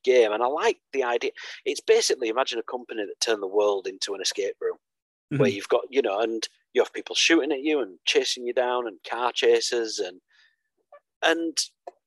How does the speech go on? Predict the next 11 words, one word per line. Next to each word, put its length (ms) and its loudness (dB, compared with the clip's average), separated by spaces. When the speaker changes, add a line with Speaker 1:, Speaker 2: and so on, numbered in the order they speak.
Speaker 1:
this 280 2
accumulates 880 4
into 560 2
a 80 4
rooftop 680 -2
standoff 840 -4
where 500 2
he's 120 0
got 140 2
a 40 -2
loaded 360 4